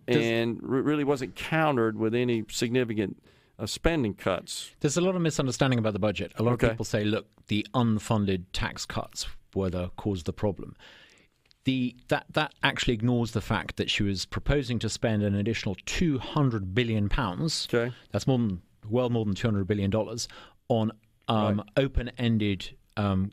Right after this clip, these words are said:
Speaker 1: commitment to fund people's energy bills for the next two years.
Speaker 2: Oh my
Speaker 1: That's what the
Speaker 2: Wow.
Speaker 1: markets didn't like.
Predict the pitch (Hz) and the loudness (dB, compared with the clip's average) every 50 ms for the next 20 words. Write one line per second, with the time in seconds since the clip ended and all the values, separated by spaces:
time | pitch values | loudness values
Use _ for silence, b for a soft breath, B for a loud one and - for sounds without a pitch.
0 | _ - - 113 113 113 - 110 104 92 - - - 95 - - 123 110 104 98 | _ -2 -2 0 0 0 -2 -4 -4 -4 -6 -8 -8 -8 -4 -2 0 0 2 0
1 | 92 - - - 107 98 - - 101 95 87 - - - 113 104 98 92 95 92 | -2 -2 -4 -4 -4 -4 -2 -2 -4 -4 -4 -6 -6 -2 0 0 0 0 -2 -4
2 | 80 101 98 - - 101 - - - - 95 95 92 92 - - - - 98 92 | -4 -4 -4 -4 -6 -10 -12 -12 -6 -4 -2 -2 -2 -4 -6 -8 -6 -4 -2 -2
3 | 92 - 90 - 185 190 175 143 - - - - - - 135 151 156 - - - | -2 -4 -4 -4 -2 -2 -2 -4 -6 -10 -12 -4 -2 0 0 0 -2 -4 -4 -4
4 | - - - 117 120 - - - 104 104 107 107 104 95 87 - - - 113 104 | -4 -2 0 0 0 0 0 -2 -2 0 0 0 -2 -2 -4 -4 -4 -2 -2 -2
5 | 98 B | -2 B